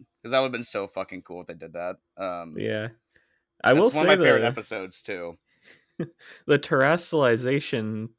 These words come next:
Speaker 2: thing looks probably the dumbest, uh, out
Speaker 1: Yeah,
Speaker 2: to
Speaker 1: it's
Speaker 2: me.
Speaker 1: even dumber, it's even dumber than the giant Pokemon. <laughs>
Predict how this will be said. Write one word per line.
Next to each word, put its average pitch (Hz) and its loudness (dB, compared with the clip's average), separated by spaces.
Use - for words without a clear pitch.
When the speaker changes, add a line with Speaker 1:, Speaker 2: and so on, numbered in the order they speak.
Speaker 2:
thing 110 -4
looks 120 -4
probably 120 2
the 110 -10
dumbest, 117 -6
uh, 117 -4
out 113 -2
Speaker 1:
Yeah, 143 2
Speaker 2:
to 139 -2
Speaker 1:
it's 131 2
Speaker 2:
me. 127 2
Speaker 1:
even 120 2
dumber, 147 2
it's 139 -6
even 165 -2
dumber 123 -2
than 113 -6
the 104 -6
giant 98 -6
Pokemon. - -12
<laughs> - -20